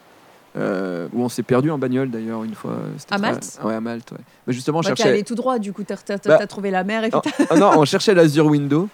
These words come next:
Speaker 1: et on s'est retrouvés dans des chemins. On avait une voiture de location.
Speaker 2: Ouais.
Speaker 1: Oh, des trous énormes, des trucs et tout ça, machin. Ah, je me rappelle, on s'est paumé dans la montagne. Mais finalement, c'est un méga souvenir, c'est un, un bon souvenir. On a, on a beaucoup ri.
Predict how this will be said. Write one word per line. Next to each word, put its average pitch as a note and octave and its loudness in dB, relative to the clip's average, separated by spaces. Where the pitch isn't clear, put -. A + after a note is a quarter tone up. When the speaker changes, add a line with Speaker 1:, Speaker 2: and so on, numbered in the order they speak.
Speaker 1:
et A2+ -2
on G2+ -8
s'est - -10
retrouvés G#2+ -4
dans G#2 -6
des G#2 -6
chemins. A#2+ -4
On G2+ -2
avait G2 -2
une G2+ -4
voiture A#2 -4
de G#2 -2
location. A2 -4
Speaker 2:
Ouais. F#3+ -2
Speaker 1:
Oh, E3 -6
des G#2 -6
trous G#2 -8
énormes, G#2+ -2
des G#2+ -4
trucs G#2 -6
et - -12
tout - -12
ça, G2 -10
machin. G#2+ -10
Ah, C#3 2
je A2 -4
me G#2+ 0
rappelle, G#2 -2
on A2+ -8
s'est - -10
paumé D3+ 0
dans B2 0
la B2 4
montagne. C3 -2
Mais C3+ -4
finalement, C3 -8
c'est B2+ -10
un G#2 -8
méga A#2 -6
souvenir, B2 -12
c'est - -18
un, - -10
un G#2+ -6
bon A#2+ -8
souvenir. B2 -10
On A2+ -8
a, G#2 -6
on G#2 -6
a G2+ -6
beaucoup B2+ -4
ri. B2 -4